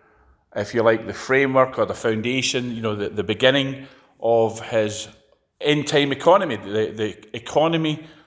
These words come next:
of the kingdom of God. And we looked at that before, how kingdom wealth is God's alternative economy. I don't like using that word because God's economy is the true economy.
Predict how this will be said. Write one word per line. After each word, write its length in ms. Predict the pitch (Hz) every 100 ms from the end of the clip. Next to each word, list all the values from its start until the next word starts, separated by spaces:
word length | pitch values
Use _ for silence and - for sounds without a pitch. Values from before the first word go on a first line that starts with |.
| _ _
of 240 | 131 120
the 80 | 110
kingdom 380 | - 135 123 117
of 100 | 107
God. 260 | 110 110 104
And 80 |
we 80 | 104
looked 220 | 110 139
at 40 | 143
that 180 | 139 139
before, 340 | 120 131 127
how 160 | 117 110
kingdom 460 | 113 135 139 139
wealth 440 | 117 120 123 - - - _ _ _ _ _ -
is 300 | 120 113 -
God's 340 | - 123 113
alternative 880 | 113 - 139 147 160 160 156 - - - -
economy. 520 | 104 - 117 120 123
I 20 |
don't 160 | 135 123
like 160 | 127
using 300 | 120 143 135
that 160 | 127 113
word 180 | 120 120
because 300 | 113 113 101
God's 320 | 135 175 151
economy 400 | - 127 123 120
is 200 | 123 107
the 80 | 127
true 200 | - 170
economy. 460 | - 120 101 80